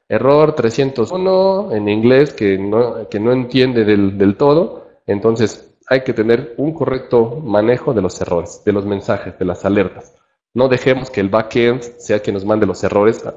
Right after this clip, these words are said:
Normalmente es así con aplicaciones a veces enterprise, pero no nos con-, no nos conformemos con eso. Manejemos errores, manejemos logs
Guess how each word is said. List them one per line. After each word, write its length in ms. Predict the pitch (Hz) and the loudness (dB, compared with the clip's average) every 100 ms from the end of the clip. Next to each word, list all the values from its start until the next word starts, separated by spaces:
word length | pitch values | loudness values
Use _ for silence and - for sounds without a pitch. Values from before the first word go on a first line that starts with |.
| - | -12
Normalmente 460 | 98 101 110 113 120 | -4 0 2 0 -2
es 120 | 113 | -4
así 240 | 104 - 101 | -8 -8 -6
con 160 | 107 | -4
aplicaciones 580 | 92 92 92 92 104 98 | -2 -4 -4 -4 -6 -4
a 40 | |
veces 260 | 92 101 - | -6 -6 -4
enterprise, 540 | 113 113 107 110 131 - - - _ - | -2 -2 2 2 0 -8 -20 -20 _ -4
pero 160 | 101 | -2
no 220 | 110 135 | 2 2
nos 120 | 147 143 | 2 0
con-, 320 | 113 117 123 | -4 -4 -2
no 120 | 120 | 0
nos 100 | 131 | 0
conformemos 460 | 110 98 113 117 117 | -4 0 2 2 0
con 160 | 101 | -2
eso. 180 | 98 - | -2 -4
Manejemos 600 | 92 92 98 131 135 135 | -4 -2 0 0 -2 -2
errores, 480 | 120 127 123 131 110 | 2 4 4 2 -2
manejemos 520 | 95 92 123 113 107 | -2 -2 0 0 0
logs 440 | 101 110 110 - | 4 4 2 -4